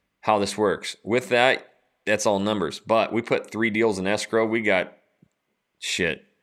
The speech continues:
a dozen or more that are ready in the next three months. Probably five, six. We got, like, six of them that are just like, "I, I just need to find the spot."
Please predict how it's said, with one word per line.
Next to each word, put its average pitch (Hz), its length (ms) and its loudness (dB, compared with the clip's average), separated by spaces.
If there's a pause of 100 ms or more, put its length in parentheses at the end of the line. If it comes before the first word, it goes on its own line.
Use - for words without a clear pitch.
a 95 80 0
dozen 98 400 2
or 98 100 2
more 98 240 2
that 95 120 2
are 90 80 0
ready 95 240 4
in 92 60 -2
the 92 40 -2
next 92 300 -2 (100)
three 98 220 4
months. 190 400 0 (340)
Probably 113 300 4
five, 98 360 2
six. - 380 0
We 113 140 4
got, 127 100 6
like, 92 140 0
six - 340 0
of 101 60 0
them 92 160 0
that 92 100 2
are 92 60 2
just 95 240 -2
like, 90 180 2
"I, 98 80 0 (240)
I 50 60 -10 (180)
just 101 240 -6
need 101 120 -2
to - 60 -4
find 98 280 -2
the 85 40 -6
spot." 95 480 -2